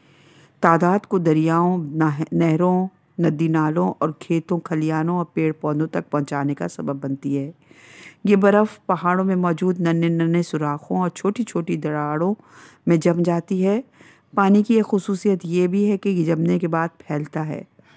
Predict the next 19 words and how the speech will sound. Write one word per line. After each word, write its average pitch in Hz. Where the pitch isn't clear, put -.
पहाड़ों 202
और 226
मौजूद 180
सुराखों 170
और 170
दरारों 165
में 180
जमने 165
के 170
बाद 156
पानी 151
फैलता 160
है 196
और 170
इन्हें 170
बतदरीज 156
तोड़ने 151
लगता 143
है। 143